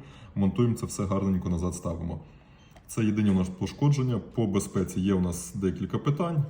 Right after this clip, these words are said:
але ми це все вже з клієнтом обговорили, обсудили, і це все буде вирішуватись. Автомобіль Run and Drive в чудовому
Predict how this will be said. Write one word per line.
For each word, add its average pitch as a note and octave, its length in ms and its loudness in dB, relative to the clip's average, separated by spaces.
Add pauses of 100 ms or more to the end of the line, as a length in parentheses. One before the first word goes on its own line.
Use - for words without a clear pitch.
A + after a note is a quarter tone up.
(160)
але F#2+ 240 0
ми F#2+ 140 2
це - 120 -8
все E2+ 200 -4
вже E2+ 180 -2
з - 80 -8
клієнтом F#2 420 0
обговорили, A#2+ 560 0
обсудили, G2+ 640 0 (180)
і G#2 100 -2
це - 140 -10
все E2+ 140 -6
буде F2+ 160 0
вирішуватись. E2 500 -4 (320)
Автомобіль A2+ 460 0 (100)
Run A#2 200 2
and B2 120 2
Drive C3+ 220 0 (600)
в - 60 -16
чудовому F#2 540 2